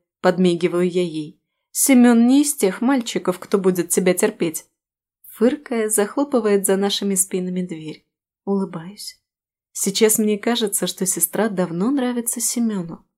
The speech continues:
Как я могла не замечать? В такси на меня нападает нервяк. Начинают чесаться ладони, гореть щёки, кидает из холода в жар. "Успокойся", сжимает мою руку Катя. "Я специально спрашивала у Миши.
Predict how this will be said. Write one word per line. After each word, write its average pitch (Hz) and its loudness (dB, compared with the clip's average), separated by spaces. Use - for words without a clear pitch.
Как 254 -2
я 294 6
могла 294 4
не 285 2
замечать? 277 -4
В - -20
такси 202 2
на 220 2
меня 202 4
нападает 185 2
нервяк. 180 -2
Начинают 208 4
чесаться 196 0
ладони, 185 2
гореть 175 2
щёки, 196 0
кидает 196 2
из 196 2
холода 208 4
в 175 -4
жар. 202 -2
"Успокойся", 196 -4
сжимает 180 2
мою 185 2
руку 185 0
Катя. - -8
"Я 196 6
специально 196 2
спрашивала 208 -2
у 202 0
Миши. 156 -6